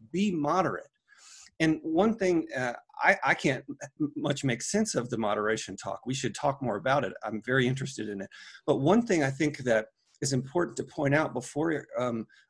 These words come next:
we try to get deeper at the moderation, um,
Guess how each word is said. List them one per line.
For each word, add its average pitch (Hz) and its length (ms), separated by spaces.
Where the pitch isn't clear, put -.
we 131 140
try 151 240
to 123 80
get 135 320
deeper 131 300
at 131 160
the 120 100
moderation, 120 800
um, 107 360